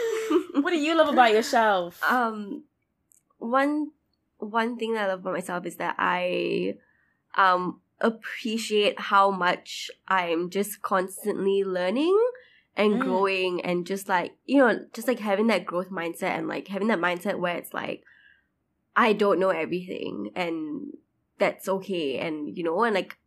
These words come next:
Speaker 2: you're constantly learning. Like, you can never, um, know enough about anything. There's always a lot more of everything to learn. And the second that you feel like you know everything there is to know about anything, like,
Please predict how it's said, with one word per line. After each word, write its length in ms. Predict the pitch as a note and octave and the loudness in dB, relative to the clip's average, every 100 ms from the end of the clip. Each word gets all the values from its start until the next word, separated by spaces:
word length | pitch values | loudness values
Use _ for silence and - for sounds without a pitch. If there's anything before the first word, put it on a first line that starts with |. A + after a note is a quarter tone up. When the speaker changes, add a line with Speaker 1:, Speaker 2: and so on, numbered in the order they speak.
| - | 2
Speaker 2:
you're 160 | A#3+ | 2
constantly 460 | B3 C#4 D4 F4+ F4+ | 6 4 4 2 2
learning. 240 | G#3+ G#3+ | 2 2
Like, 180 | G3 G3+ | 0 0
you 60 | A#3 | 2
can 200 | C4 A#3+ | 2 4
never, 420 | A3 C4+ C#4+ D4+ - - _ - | 2 2 2 0 -4 -20 _ 0
um, 440 | G3+ F#3 E3 B2+ - _ _ _ _ | 4 4 4 -4 -6 _ _ _ _
know 320 | - A3+ A3 A3+ | 0 4 6 6
enough 480 | G3+ G3 G#3 - - | 4 2 2 -2 -4
about 260 | F#3 F3+ - | 0 0 0
anything. 380 | F3 F#3+ F#3+ F3+ | 0 2 0 0
There's 160 | E3+ F3 - | -2 -4 -2
always 640 | G#3 A3 A3 G#3+ G3+ - _ - | 2 6 6 4 -2 -12 _ -4
a 60 | |
lot 180 | G3+ F#3 | -2 0
more 140 | G3 | 0
of 60 | G3 | 0
everything 240 | F#3 E3 F#3+ | -2 -4 -4
to 60 | |
learn. 120 | F3+ F3 | -2 2
And 120 | A3+ | 2
the 60 | |
second 280 | A#3+ B3 C#4 | 2 2 4
that 140 | E4 G3 | 2 0
you 160 | G3+ | -4
feel 320 | - - G#3+ | -8 -4 0
like 180 | A3+ G#3+ | 2 0
you 80 | F#3+ | -2
know 200 | F#3 G3 - | 0 0 2
everything 360 | F3+ F#3 G3 A3 | 0 0 0 0
there 120 | F#3+ | 0
is 160 | F#3+ F#3+ | -2 -6
to 100 | F#3+ | -4
know 440 | E3+ F3+ C#4+ D#4+ _ _ | -2 0 -2 -4 _ _
about 260 | G#3 F#3+ F3 - | 0 2 2 2
anything, 640 | F3 F#3 G#3+ A3+ C#4 E4+ | 0 0 -2 -2 0 2
like, 440 | D#4 F#3 D3 F3+ | 2 2 0 -4